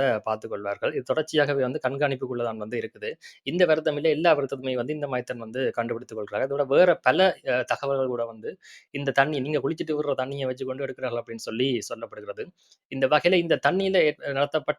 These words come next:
அந்த ஆய்வுல தான், அஹ், கொரோனா கிருமிகளுடைய அந்த பரவல் வந்து அதிகமாக இருப்பது தெரிய வந்திருக்கிறது. இதேவேளை டாக்டர்ஸும் வந்து சொல்லிட்டாங்க. அதாவது, அஹ், தொடர்ச்சியாகவே வந்து அ-, அதிகமாக பதினெட்டு வீதம் வந்து அதிகமாக இருக்கிறது தொற்றாளர்கள். ஆனால்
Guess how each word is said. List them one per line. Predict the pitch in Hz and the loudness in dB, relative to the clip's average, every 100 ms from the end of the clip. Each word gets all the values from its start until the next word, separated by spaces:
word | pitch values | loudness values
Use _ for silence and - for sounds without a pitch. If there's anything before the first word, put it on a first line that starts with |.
| - 151 | 2 0
அந்த | - 127 | 0 0
ஆய்வுல | 123 131 123 | 2 0 -4
தான், | 113 160 - _ _ | -6 -8 -16 _ _
அஹ், | 139 123 | 0 2
கொரோனா | 139 170 185 | 4 4 4
கிருமிகளுடைய | - 147 143 139 131 135 | 4 2 4 2 2 2
அந்த | 123 117 - - | 2 -2 -6 0
பரவல் | 123 170 160 131 | 2 4 4 2
வந்து | 117 131 147 | 0 2 2
அதிகமாக | 117 156 151 139 120 | 2 -2 -2 -2 -2
இருப்பது | 113 110 113 127 | -2 -4 -2 -2
தெரிய | 107 107 110 | -2 -4 -6
வந்திருக்கிறது. | 110 101 101 - 143 - - - - | -8 -12 -14 -12 -12 -12 -20 -14 -2
இதேவேளை | 131 180 160 151 160 - _ 123 | 4 6 6 4 2 -4 _ -4
டாக்டர்ஸும் | 135 - 254 240 165 123 | -4 0 2 2 -2 -4
வந்து | 110 127 113 101 | -2 -2 -2 -4
சொல்லிட்டாங்க. | 110 104 101 101 | -8 -6 -4 -4
அதாவது, | 107 107 110 180 - - _ | -4 -4 -8 -12 -18 -20 _
அஹ், | 127 | -4
தொடர்ச்சியாகவே | 113 160 175 - 147 165 147 | 0 0 0 0 2 4 2
வந்து | 135 139 160 | 2 0 -2
அ-, | - 139 | -2 -6
அதிகமாக | - 175 180 175 123 | -2 -2 -2 0 0
பதினெட்டு | 113 127 151 147 | 2 0 0 -4
வீதம் | 143 147 | -2 -2
வந்து | 139 139 | -2 -2
அதிகமாக | 143 135 139 123 | -2 -2 -4 -4
இருக்கிறது | 120 117 107 139 190 _ _ | -4 -4 -4 -4 -6 _ _
தொற்றாளர்கள். | 123 - 123 98 - 135 | -6 -2 -2 0 -4 -2
ஆனால் | 123 120 139 | -2 -2 -4